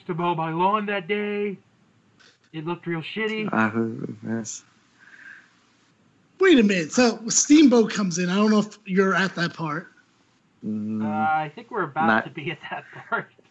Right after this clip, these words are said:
Speaker 3: Okay. All right. So I'm ahead still.
Speaker 1: Uh,
Speaker 3: Tell me
Speaker 1: there
Speaker 3: when
Speaker 1: you go.
Speaker 3: Steamboat
Speaker 1: Okay.
Speaker 3: comes in.
Speaker 1: Shakes his hand. Uh,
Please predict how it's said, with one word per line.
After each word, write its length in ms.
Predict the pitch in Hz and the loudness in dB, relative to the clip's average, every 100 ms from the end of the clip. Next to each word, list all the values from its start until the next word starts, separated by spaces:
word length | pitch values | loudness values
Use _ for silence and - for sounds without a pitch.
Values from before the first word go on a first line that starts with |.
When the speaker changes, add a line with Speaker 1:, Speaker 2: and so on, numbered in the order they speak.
| _ | _
Speaker 3:
Okay. 360 | 170 156 151 147 | -16 -10 -8 -6
All 120 | 151 | -4
right. 160 | 151 135 | -2 -2
So 100 | 165 | -2
I'm 120 | 165 | -2
ahead 260 | 160 151 143 | -4 -4 -4
still. 320 | - 139 135 - | -6 -6 -12 -6
Speaker 1:
Uh, 120 | 175 | -2
Speaker 3:
Tell 140 | 165 | 6
me 60 | 226 | 8
Speaker 1:
there 100 | 240 | 8
Speaker 3:
when 80 | 226 | 6
Speaker 1:
you 60 | |
go. 60 | - | 4
Speaker 3:
Steamboat 280 | 247 208 208 | 6 6 4
Speaker 1:
Okay. 80 | 190 | 2
Speaker 3:
comes 160 | 180 147 | -2 -6
in. 60 | 143 | -12
Speaker 1:
Shakes 80 | - | -10
his 120 | 180 | -10
hand. 480 | 170 165 165 170 180 _ _ _ _ _ _ _ _ _ _ _ _ _ _ _ _ _ _ _ _ _ _ _ _ _ _ _ _ | -8 -6 -6 -8 -10 _ _ _ _ _ _ _ _ _ _ _ _ _ _ _ _ _ _ _ _ _ _ _ _ _ _ _ _
Uh, 60 | - | -14